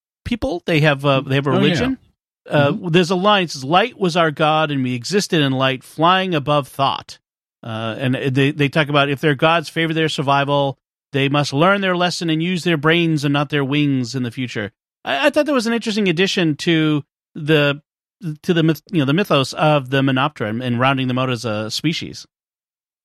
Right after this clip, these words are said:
Speaker 2: Yeah, they, their religious beliefs are a little bit fuzzy. They kinda talk like they're, they're monotheists, but then they're clearly also polytheists, and so, you know,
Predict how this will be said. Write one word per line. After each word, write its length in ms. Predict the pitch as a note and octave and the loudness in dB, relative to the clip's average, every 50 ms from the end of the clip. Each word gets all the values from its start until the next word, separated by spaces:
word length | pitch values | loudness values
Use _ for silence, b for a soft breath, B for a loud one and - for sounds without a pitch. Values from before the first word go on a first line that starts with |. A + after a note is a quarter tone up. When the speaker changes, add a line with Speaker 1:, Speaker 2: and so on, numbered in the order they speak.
| _ _ _ _ - | _ _ _ _ -2
Speaker 2:
Yeah, 340 | - A3 G3+ D#3+ B2+ B2 A#2+ A#2+ | 0 2 4 4 2 0 -2 -4
they, 400 | C#3 C3 C#3 C3+ C3+ C3 C3+ B2+ | 0 0 2 2 2 0 -4 -6
their 480 | - C3+ B2+ C3+ C3 B2+ B2+ B2 A#2+ - - C#3+ - - | -8 -4 -2 0 0 0 0 -2 -4 -8 -14 -20 -18 -18
religious 440 | - A#2+ B2+ C3+ B2+ C#3 C3+ C#3 B2 - | -8 0 0 2 2 2 0 0 -4 -4
beliefs 300 | - B2 A#2+ A#2 - - | -2 0 0 0 0 0
are 60 | A#2+ | 0
a 40 | A2+ | 0
little 160 | A2+ A2+ A2 | 0 0 0
bit 180 | G2 G#2 G2 - | -2 -2 -4 -4
fuzzy. 640 | - - A#2 G#2+ G#2+ G#2 A#2 A#2+ A#2 A#2 A#2 A2+ | -4 0 0 2 2 2 0 -2 0 0 -2 -2
They 360 | G#2 F#2+ F#2 F2+ F2+ F#2 F2 - | -2 -2 -2 -2 -2 -4 -6 -8
kinda 340 | - - G2+ G2 G2 G2 G2 - | -6 -2 -2 0 0 -2 -2 -4
talk 360 | - - F#2+ F#2 F#2+ F#2+ - | -4 -2 0 0 -2 -2 -4
like 300 | - F2 F2 F2 F2 E2+ - _ _ - | -6 -4 -2 -2 -4 -6 -8 _ _ -12
they're, 260 | G2+ F#2 E2+ E2+ D#2+ D#2 - _ _ - - - - - - _ _ _ _ _ - | -6 -4 -4 -4 -4 -8 -12 _ _ -20 -18 -18 -18 -20 -20 _ _ _ _ _ -20
they're 280 | F#2+ G2+ G2+ G2 E2 | -14 -6 -4 -2 -2
monotheists, 880 | D#2+ F2 F#2 F#2+ A2+ C3 C3+ - D#3 C#3+ C#3+ D3 C#3+ C#3 - - - - | 0 0 0 0 0 0 -2 -2 -2 -2 0 -2 -2 -4 -6 -8 -10 -6
but 180 | - F#2 E2+ - | -4 -6 -4 -4
then 160 | F#2+ F2 F#2+ | -4 -2 -2
they're 180 | F2+ E2+ D#2+ | -2 -2 -2
clearly 400 | - - - A2+ G2 F#2 F#2 F#2 | -4 -4 -2 -2 0 0 0 -2
also 320 | F2+ E2+ F2+ F2 - F#2 E2+ | -2 -2 -2 -4 -4 -6 -6
polytheists, 920 | - - F2+ F2 F2+ F#2+ F#2+ - - A2 G2+ G2+ G2+ G2 - - - - F#2+ | -4 -4 -4 -2 -2 -4 -4 -4 -4 -4 -2 -2 -4 -4 -8 -10 -10 -8 -8
and 180 | E2 D2+ D2+ | -6 -8 -6
so, 460 | - - F2 D#2+ D#2+ D#2+ D#2 D#2 F2 | -6 -4 -4 -2 -2 -4 -6 -6 -6
you 100 | F2+ A2 | -4 -4
know, 360 | A2 F2 E2 D#2+ D#2+ E2+ F2 | -2 -2 -2 -2 -4 -6 -8